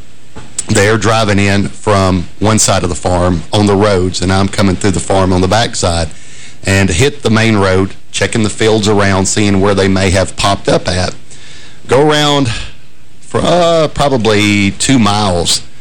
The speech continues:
from the farm, uh, probably actually five miles from where the incident actually took place, and I see at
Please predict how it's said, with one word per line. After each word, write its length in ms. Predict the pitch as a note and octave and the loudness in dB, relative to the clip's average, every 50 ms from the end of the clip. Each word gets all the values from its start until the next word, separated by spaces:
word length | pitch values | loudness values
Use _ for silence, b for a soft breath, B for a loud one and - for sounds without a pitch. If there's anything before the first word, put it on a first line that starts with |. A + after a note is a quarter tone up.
| B B B B B | B B B B B
from 240 | - - G#2+ G2+ G2 | -2 0 2 2 2
the 80 | F2+ | 2
farm, 480 | - - G#2+ G2+ F#2+ F2 F2 F2 F2+ G2+ G2 - - - | 2 0 0 2 2 2 0 0 -2 -4 -6 -10 -10 -6
uh, 400 | - D#2+ E2 - G#1+ A1 G1+ G1+ - - - - | -4 -2 -2 0 0 -2 -2 -2 -4 -6 -8 -6
probably 460 | - - G2+ G#2 G2 F2 F#2 F2+ F2+ | -2 0 2 2 2 2 2 2 2
actually 300 | F#2+ G2 F#2 - - F2+ | 2 0 0 0 -2 -2
five 340 | E2+ - F#2+ F#2 F#2+ G#2 F2 | -2 0 0 0 0 2 0
miles 340 | G2 F2+ F#2 F#2+ F#2 F#2 - | 0 0 0 0 -2 -2 -2
from 180 | - F#2+ F2+ | -2 -2 0
where 140 | F2+ F2 F#2 | 0 0 0
the 140 | F2+ F2 - | 0 0 0
incident 420 | G2+ G#2 F#2+ - - F#2 F2+ E2 | 0 0 0 0 0 0 0 0
actually 380 | E2 F#2 F#2 - - - F#2 F2 | 0 0 -2 -2 -2 -2 -2 -2
took 300 | - - G2+ E2+ - - | 0 0 -2 -2 -2 -2
place, 520 | - - D3 D#3 A#2 F#2+ F#2+ G2 - - - B B B B B B B B B B B B B | 0 0 2 2 2 2 0 -2 -4 -6 -8 B B B B B B B B B B B B B
and 120 | G2+ G2+ | 0 2
I 100 | G2+ G#2 | 2 2
see 600 | - - - B2 A#2 A#2 A2+ A2 A2 G#2+ G2 - - - - | 0 0 2 2 2 4 2 2 2 0 -2 -4 -8 -6 -2
at 460 | G#2 G#2+ G#2+ G#2 G2+ F#2+ E2+ - - | 0 2 2 2 0 0 -2 -6 -8